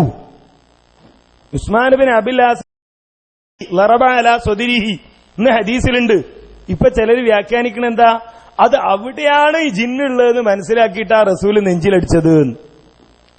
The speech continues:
ആരാ പറഞ്ഞത്? ആരാ പറഞ്ഞത്? അവിടെയാണ് ജിന്ന് എന്ന് മനസ്സിലാക്കിയിട്ടാണോ അടിച്ചത്? അങ്ങനെ എവിടെയാന്ന് നമുക്ക് മനസ്സിലാക്കാൻ പറ്റൂല, അതുകൊണ്ട് അടിക്കാൻ പറ്റൂല. മനസ്സിലായാൽ അടിക്കാം.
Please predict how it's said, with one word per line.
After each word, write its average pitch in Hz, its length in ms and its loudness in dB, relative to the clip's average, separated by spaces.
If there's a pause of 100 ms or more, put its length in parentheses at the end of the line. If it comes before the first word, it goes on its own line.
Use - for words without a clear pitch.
(340)
ആരാ 170 220 4
പറഞ്ഞത്? 185 480 2 (960)
ആരാ 254 380 4 (100)
പറഞ്ഞത്? 302 560 2 (760)
അവിടെയാണ് 311 460 2
ജിന്ന് 285 260 0
എന്ന് 320 140 2
മനസ്സിലാക്കിയിട്ടാണോ 302 880 2
അടിച്ചത്? 302 400 2 (600)
അങ്ങനെ 302 280 2
എവിടെയാന്ന് 320 460 0
നമുക്ക് 302 300 -2
മനസ്സിലാക്കാൻ 320 640 2
പറ്റൂല, 294 340 2
അതുകൊണ്ട് 285 400 2
അടിക്കാൻ 269 300 0
പറ്റൂല. 247 300 0
മനസ്സിലായാൽ 240 800 2
അടിക്കാം. 180 500 0